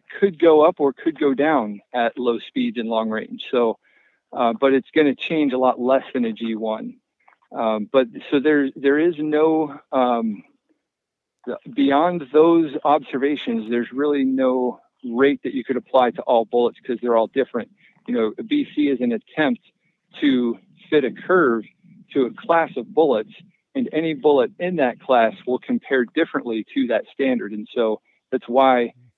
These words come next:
uh, you can't have a, I mean, if there was a rule of thumb that says, "Oh, yeah, every, for every hundred feet a second, it changes this much," well, then we would just correct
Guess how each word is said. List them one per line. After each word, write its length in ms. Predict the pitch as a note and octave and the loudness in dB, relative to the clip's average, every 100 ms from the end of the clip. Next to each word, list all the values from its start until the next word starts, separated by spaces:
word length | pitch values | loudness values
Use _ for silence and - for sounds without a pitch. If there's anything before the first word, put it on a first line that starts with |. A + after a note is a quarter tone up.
| - | -4
uh, 280 | A#2+ A2+ G#2+ C#3 | 0 2 0 -4
you 180 | B2+ | -6
can't 260 | A2+ C#3 B2 | -4 -4 -4
have 220 | - B2 | -2 0
a, 160 | A#2 G2+ _ - - | 0 -4 _ -20 -10
I 100 | D#3 | -2
mean, 180 | D#3 D3+ | 0 0
if 80 | C3+ | 0
there 200 | F3 E3 | 2 2
was 300 | C3+ C#3+ D3 | 2 2 2
a 60 | C3 | 2
rule 200 | C3+ B2+ | 2 2
of 80 | - | 2
thumb 160 | D3 | 0
that 120 | C3+ | 0
says, 140 | B2+ A#2+ | -2 2
"Oh, 100 | C3+ | 4
yeah, 200 | C3 A#2 - | 4 2 0
every, 400 | C3 C3 C3 - _ _ | 0 0 0 -2 _ _
for 80 | - | 2
every 120 | D3+ | 2
hundred 340 | C#3 D#3+ C3 A#2+ - | 2 0 0 -2 -2
feet 140 | D#3 | 0
a 60 | B2+ - | 0 0
second, 300 | D#3+ C#3+ B2+ | 0 0 -2
it 100 | A2 - | -2 0
changes 260 | C#3+ A#2+ | 2 2
this 140 | C3 B2 | -2 -4
much," 240 | C3 D3+ - - _ _ - | -2 -2 -4 -16 _ _ -2
well, 100 | C#3 | 2
then 100 | C#3+ | 2
we 120 | F#3 | 0
would 100 | D#3+ | 0
just 180 | C#3 - | -4 -6
correct 400 | - B2 D#3 | -4 0 0